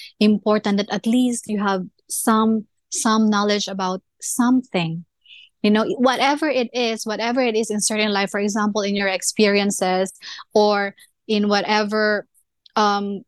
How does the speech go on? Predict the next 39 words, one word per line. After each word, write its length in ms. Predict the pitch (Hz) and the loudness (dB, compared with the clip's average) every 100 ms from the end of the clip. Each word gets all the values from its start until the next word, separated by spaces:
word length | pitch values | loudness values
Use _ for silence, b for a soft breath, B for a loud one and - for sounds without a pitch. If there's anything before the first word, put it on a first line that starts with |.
| - | -8
experience 640 | 208 - - 220 214 214 220 | -6 -4 0 2 2 0 0
you 80 | |
had 180 | 196 196 | 0 0
encountered, 800 | 202 202 220 202 208 208 196 190 | 0 0 0 0 0 0 -2 0
bad, 520 | 196 196 202 185 180 | 0 0 -2 -6 -4
good, 460 | 214 202 202 190 175 _ - | -2 0 -2 -4 -10 _ -8
n-, 160 | 196 180 - | -8 -8 -6
uh, 400 | 226 196 185 180 - _ - - | 0 2 2 0 -4 _ -10 -2
or 280 | 196 180 - | 0 0 0
average, 760 | 208 214 214 208 190 208 220 - b b _ - | 0 2 0 0 0 0 -2 -8 b b _ -8
at 140 | 208 269 | 0 2
least 220 | 294 277 | 2 2
you 80 | 240 | 0
have 200 | 226 214 | 0 -2
something, 520 | 240 226 226 220 202 | -2 0 0 -2 -4
if 100 | 190 | -2
you 120 | 196 | 0
have 140 | 202 | 0
learned 360 | 190 202 226 247 | 0 2 2 2
something 380 | 214 190 196 185 | 0 -4 -4 -4
from 240 | 190 180 | 0 0
it, 200 | 180 202 - B B _ - | 2 0 -2 B B _ 0
or 180 | 220 226 | 2 2
if 160 | 208 | 2
you 100 | 214 | 0
have 200 | 208 190 | 0 0
read 180 | 208 202 | 0 0
a 60 | 180 | 0
book 300 | 202 220 214 | 2 0 -2
and 160 | 196 196 | -4 -2
you 100 | 196 | 0
have 180 | 196 | -2
learned 280 | 190 208 214 | 0 0 0
something 340 | - 190 202 190 | -2 -2 -2 -4
from 240 | 190 180 | -2 0
that 300 | 180 180 180 | 0 0 0
book, 260 | 214 208 _ - | 2 2 _ -4
you 140 | 220 | -4
can 360 | 220 220 214 | 0 0 0